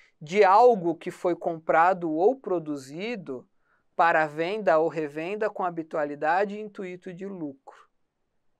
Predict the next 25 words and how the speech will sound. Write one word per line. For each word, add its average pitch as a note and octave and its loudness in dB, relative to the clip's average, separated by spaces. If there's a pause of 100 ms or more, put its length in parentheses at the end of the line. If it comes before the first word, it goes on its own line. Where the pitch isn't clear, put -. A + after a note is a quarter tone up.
(180)
Este C4 -2
é G3+ 2
o G#3+ -2
fato F#3 -4
gerador F3 -4
do D#3 -14
I D#3 -14
C - -14
M E3 -12
S, C3+ -12 (400)
mercadoria. D#3 -8 (1000)
E B3+ -6
com C4 -4
base A#3+ 2
nesse D#3+ -8
fato C3 -10
gerador, A#2+ -6 (460)
a E3+ 0
jurisprudência F#3 -4
já F#3 4
consolidou E3 -6
o - -4
entendimento D3 -10
de A#3+ 4 (120)
que F3+ 0